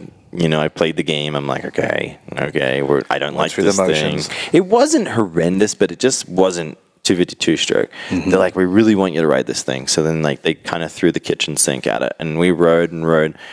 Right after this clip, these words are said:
Speaker 1: And one day, uh, there was, like, this, you, back in the old, we don't see 'em anymore, but it was like a, it wasn't a gator back, but it was kinda like a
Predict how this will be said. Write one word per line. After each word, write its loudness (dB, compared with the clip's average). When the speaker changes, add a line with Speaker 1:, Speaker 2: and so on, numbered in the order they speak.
Speaker 1:
And -2
one 2
day, 0
uh, 2
there 0
was, 0
like, 0
this, -2
you, 2
back -2
in 2
the 2
old, 4
we 4
don't 0
see 2
'em 2
anymore, 2
but 2
it 4
was 2
like 2
a, 2
it -4
wasn't 2
a 0
gator 0
back, 0
but 2
it 2
was 0
kinda -2
like -2
a 2